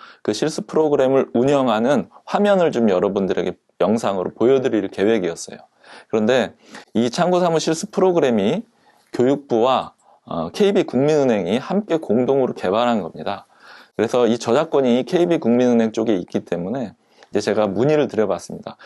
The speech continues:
이런 영상을 촬영할 때 교육용으로 그 프로그램을 좀 활용해도 좋겠느냐 이렇게 문의를 했는데, 음, 그 프로그램 자체가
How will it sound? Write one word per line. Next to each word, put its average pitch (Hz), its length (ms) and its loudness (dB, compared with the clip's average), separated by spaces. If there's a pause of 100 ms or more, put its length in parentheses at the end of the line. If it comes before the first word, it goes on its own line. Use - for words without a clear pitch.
(120)
이런 110 200 2
영상을 113 440 0
촬영할 135 400 0
때 101 400 2
교육용으로 101 720 -2 (400)
그 113 160 -2
프로그램을 156 580 2
좀 117 140 2
활용해도 170 440 0
좋겠느냐 95 840 -2 (320)
이렇게 110 160 -2
문의를 113 360 2
했는데, 135 520 -2 (500)
음, 92 420 0 (320)
그 135 200 0
프로그램 180 460 2
자체가 131 640 0